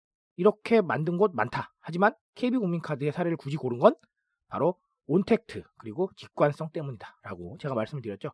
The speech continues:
그 두 부분에 주목하십시오. 앞으로 우리는 언택트 환경에서 살아야 될 겁니다. 코로나가 종식된다고 해도 저는 투트랙으로 갈 거라고 봐요.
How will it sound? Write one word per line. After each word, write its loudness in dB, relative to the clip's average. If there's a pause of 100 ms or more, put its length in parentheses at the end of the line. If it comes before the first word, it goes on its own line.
(460)
그 6
두 2
부분에 0
주목하십시오. -12 (440)
앞으로 4
우리는 4 (360)
언택트 2
환경에서 -2
살아야 0
될 -2
겁니다. -10 (360)
코로나가 8
종식된다고 2
해도 2
저는 -2
투트랙으로 0
갈 -6
거라고 0
봐요. -14